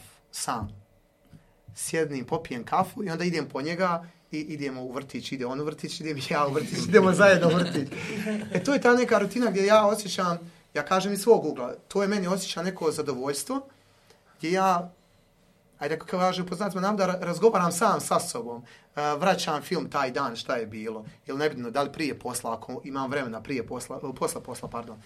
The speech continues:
Znači, to je neka mo-, moja rutina gdje ja imam svoje vrijeme slobodno, da kažem, gdje mogu sam sa sobom da razgovaram. Ne kažem da mi je to jedino slobodno vrijeme. <laughs> Ovaj,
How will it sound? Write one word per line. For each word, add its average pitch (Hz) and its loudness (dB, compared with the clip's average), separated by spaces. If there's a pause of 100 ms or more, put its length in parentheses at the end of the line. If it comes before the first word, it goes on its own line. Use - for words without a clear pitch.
(540)
Znači, 131 -6
to 196 -2
je 190 0
neka 190 -2
mo-, 175 -2 (420)
moja 165 -2
rutina 139 -4
gdje 135 -4
ja 135 0 (640)
imam 147 -4
svoje 135 0
vrijeme 113 -6
slobodno, 107 -8
da 113 -8
kažem, 123 -6
gdje 135 -6
mogu 165 -2
sam 165 0
sa 165 -2
sobom 139 0
da 127 -4
razgovaram. 120 -4
Ne 135 -8
kažem 151 -2
da 160 0
mi 165 -4
je 156 -2
to 175 -2
jedino 151 -2
slobodno 127 -2
vrijeme. 120 -4 (440)
<laughs> - -20
Ovaj, 139 0